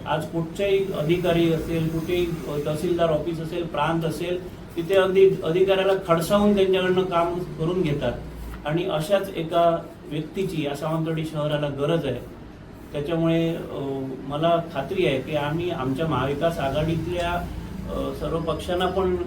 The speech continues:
अ, त्यांच्या उमेदवारीसाठी, अ, आवाहन करू की त्यांनी पण आम्हाला समर्थन करावं आणि सावंतवाडी शहराच्या नागरिकांनी पण, नागरिकांना पण, अ, मी आवाहन करेन की त्यांनी पण आमच्या या उमेदवाराला, अ,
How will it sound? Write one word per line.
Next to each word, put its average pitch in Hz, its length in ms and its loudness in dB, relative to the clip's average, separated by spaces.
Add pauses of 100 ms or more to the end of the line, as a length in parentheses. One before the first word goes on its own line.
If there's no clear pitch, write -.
अ, 151 240 -2
त्यांच्या 160 280 -2
उमेदवारीसाठी, 165 1080 -2
अ, 156 180 -6 (680)
आवाहन 170 360 0
करू 175 180 0
की 165 320 0
त्यांनी 151 180 0
पण 160 200 -2
आम्हाला 147 400 0 (140)
समर्थन 151 440 -4 (600)
करावं 156 380 2 (360)
आणि 160 180 -2
सावंतवाडी 170 580 -2
शहराच्या 165 460 -2
नागरिकांनी 165 680 0
पण, 139 260 -2 (400)
नागरिकांना 185 560 2
पण, 185 260 -2 (300)
अ, 151 180 -4
मी 160 160 -2
आवाहन 156 320 0
करेन 165 220 -2
की 185 80 -4
त्यांनी 165 300 -2
पण 165 220 -2
आमच्या 147 260 -4
या 143 60 -4
उमेदवाराला, 143 720 -4 (480)
अ, 127 260 -6